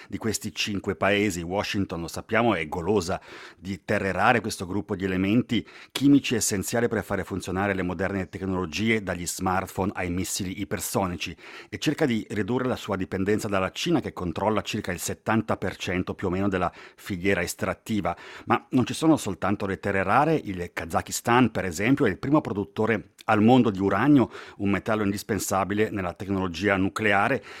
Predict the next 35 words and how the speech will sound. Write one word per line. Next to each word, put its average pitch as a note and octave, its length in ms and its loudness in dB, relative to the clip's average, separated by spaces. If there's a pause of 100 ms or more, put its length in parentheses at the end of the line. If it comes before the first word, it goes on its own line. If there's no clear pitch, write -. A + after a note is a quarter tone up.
Inoltre B2+ 340 0
l'Asia G#2+ 400 0
può G2 140 -4
anche F2+ 160 -4
offrire G#2+ 560 0
discrete B2+ 400 -4
riserve G2+ 720 0
di F2 100 -10
petrolio G2+ 480 0
e F#2+ 40 -4
di F2 120 -12
gas F2+ 240 -4
naturali. F#2+ 640 0 (280)
Insomma, B2 340 2
il F#2 400 -4
rinnovato A2 480 2
interesse A2+ 420 0
americano G#2+ 460 2
per - 100 -4
questa - 280 -8
regione G2+ 360 2
lontana G#2 440 2
del A#2+ 160 0
pianeta B2 460 0 (220)
si - 120 -10
spiega A2 400 2
principalmente A#2 960 2
con G2 200 0
ragioni G#2 320 2
molto A#2 320 2
pratiche. C3+ 480 2 (220)
Poi D3+ 160 4
certo A#2 320 0
c'è - 180 -4
anche G2 320 -2